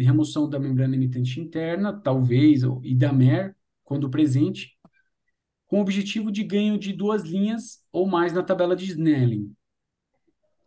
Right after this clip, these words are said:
E os melhores resultados eram obtidos naqueles pacientes com queixa inferior a seis meses de duração, tração vitromacular focal ou in V,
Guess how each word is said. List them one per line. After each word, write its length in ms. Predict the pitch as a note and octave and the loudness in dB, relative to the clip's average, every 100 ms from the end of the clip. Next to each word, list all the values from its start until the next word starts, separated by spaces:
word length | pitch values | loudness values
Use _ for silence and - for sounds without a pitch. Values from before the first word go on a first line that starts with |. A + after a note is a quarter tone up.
| - | 0
E 100 | D#3 | 0
os 100 | D#3+ | 2
melhores 460 | F3+ F3+ G#3 A3+ | 2 4 2 0
resultados 680 | D#3 D#3 C3 B2+ E3 G3+ C#3+ | -2 -4 -4 -2 -2 -2 0
eram 160 | D#3 D#3+ | 2 2
obtidos 460 | D#3 - D#3 D3+ | 0 -2 -4 -4
naqueles 340 | C#3+ C#3 E3+ D#3+ | -4 -4 -6 -8
pacientes 760 | D#3 B2+ C#3+ G3 F#3+ B2+ - - _ _ _ | -8 -4 -2 -2 -4 -10 -14 -20 _ _ _
com 200 | - E3+ | -6 -4
queixa 380 | B2+ D#3 D3 D3 | 2 4 4 2
inferior 480 | D3 C3 D#3 D3 F#3+ | -2 0 2 2 0
a 60 | |
seis 300 | F#3+ E3 D3+ | -2 2 2
meses 380 | B2+ B2+ C#3+ E3 | 6 4 4 0
de 100 | B2+ | -4
duração, 580 | B2+ B2 - C3 F3 A3+ _ _ _ _ | 0 0 -2 -6 -6 -8 _ _ _ _
tração 360 | - D#3 F#3 F3+ | -10 -8 -6 -6
vitromacular 720 | F3 D#3+ D3+ D3+ C#3+ C3+ - | -4 -4 -4 0 0 0 -6
focal 640 | - F3+ - B2 C#3 - | -4 -4 0 0 2 2
ou 200 | D3 D3+ D#3 | 4 6 6
in 120 | D#3 | 0
V, 400 | A#2+ B2 - | -2 0 -2